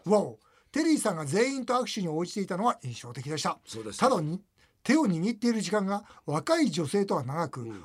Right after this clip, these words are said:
Speaker 1: おじさんとは明らかに短かったような気がします。
Speaker 2: 当たり前じゃないですかね。
Speaker 1: どう当たり、当たり前です。
Speaker 2: なんで、なんでじいさんと長く手を握ってなくちゃいけないんですか？
Speaker 1: 質問です。私は握手やハグがなんか照れくさくてできません。お二人は自分から握手やハグができますか？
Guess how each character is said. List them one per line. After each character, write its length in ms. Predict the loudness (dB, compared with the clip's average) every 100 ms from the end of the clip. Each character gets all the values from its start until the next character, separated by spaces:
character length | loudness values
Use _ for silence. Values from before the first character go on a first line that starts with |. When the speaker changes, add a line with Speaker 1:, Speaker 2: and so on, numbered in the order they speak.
| -4
Speaker 1:
お 100 | -4
じ 60 |
さ 140 | 4 4
ん 80 | 6
と 200 | 2 2
は 120 | 0 4
明 60 |
ら 120 | 4
か 120 | 4 2
に 180 | -2 -6 -2
短 380 | 2 2 4 4
か 80 | 4
っ 80 |
た 80 | 4
よ 80 | 4
う 20 |
な 60 | 4
気 80 | -2
が 80 |
し 60 | -4
ま 100 | -6
す。 100 | -8 -10
Speaker 2:
当 60 |
た 100 | -6
り 80 | -2
前 100 | 0
じ 60 | 0
ゃ 60 |
な 0 |
い 20 |
で 0 |
す 80 | -2
か 80 | -4
ね。 120 | -4 -4 -4
Speaker 1:
ど 400 | -4 -4 -4 -4
う 60 |
当 20 |
た 120 | -2 -4
り、 60 | -4 -14 _ -6
当 340 | -6 -4 -6
た 60 | -6
り 80 | -4
前 20 |
で 0 |
す。 60 | 0
Speaker 2:
な 80 | 2
ん 40 |
で、 120 | 2 -2 -4
な 100 | -2
ん 40 | 0
で 100 | 2
じ 160 | 4
い 20 |
さ 140 | 6 6
ん 20 |
と 140 | 4
長 240 | 2 2 0
く 100 | 0
手 140 | 2
を 60 | 2
握 180 | 0 -4
っ 40 |
て 100 | -2
な 40 | -4
く 40 |
ち 60 | -4
ゃ 20 |
い 60 |
け 20 | -8
な 80 |
い 40 | -8
ん 0 |
で 20 |
す 60 | -6
か？ 40 | -4
Speaker 1:
質 160 | 0
問 120 | 2
で 80 | 2
す。 160 | 0 0
私 380 | 2 4 2 4
は 260 | 4 4 2
握 280 | 0 0 -2
手 100 | 2
や 140 | 2
ハ 200 | 6 4
グ 120 | 6
が 220 | 2 0 -4 _
な 140 | 0 0
ん 60 |
か 100 | 0
照 140 | 0 0
れ 80 |
く 60 | 0
さ 100 | -2
く 80 | -2
て 160 | -4
で 100 | -2
き 80 | -4
ま 80 | -2
せ 80 | -2
ん。 100 | -4 _
お 60 | -6
二 140 | -4
人 80 | -2
は 60 | -2
自 120 | -4
分 160 | -6 -2
か 140 | 0
ら 140 | -2 -2
握 240 | -6 -4
手 60 | -8
や 100 | -8
ハ 160 | -8
グ 80 | -6
が 140 | -6 -6
で 100 | 2
き 60 |
ま 100 | 4
す 80 | 6
か？ 160 | 4